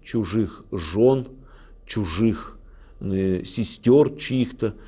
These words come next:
просто ради забавы, показать свое искусство обольщения. На эту тему очень много чего было написано и в девятнадцатом веке особенно, да и в двадцатом веке немножко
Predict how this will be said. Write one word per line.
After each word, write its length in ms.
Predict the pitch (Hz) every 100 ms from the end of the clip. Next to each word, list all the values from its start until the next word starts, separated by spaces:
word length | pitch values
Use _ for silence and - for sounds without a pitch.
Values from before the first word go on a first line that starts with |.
| - -
просто 440 | - 220 214 - 98
ради 280 | 139 123
забавы, 640 | 117 131 123 131 123 - - - - - -
показать 560 | 107 127 101 143 160
свое 300 | - 127 127
искусство 680 | 120 - - 143 - - 139 -
обольщения. 1000 | 107 117 120 - - - 120 90 - - - - - - -
На 80 |
эту 180 | 123 120
тему 400 | - 135 123 107
очень 260 | 104 - 117
много 540 | 127 151 151 107 87 -
чего 260 | - 110 110
было 240 | 101 104
написано 640 | 104 104 156 160 - 107
и 220 | 98 95 92
в 60 |
девятнадцатом 840 | 98 92 98 120 127 - - 113 104
веке 420 | 113 107 - 92 - - - -
особенно, 560 | 98 - 135 110 110 104
да 160 | 104
и 80 | 143
в 60 | 110
двадцатом 760 | 101 110 - 127 123 113 104
веке 360 | 101 117 117 110
немножко 760 | 120 123 131 147 147 - 147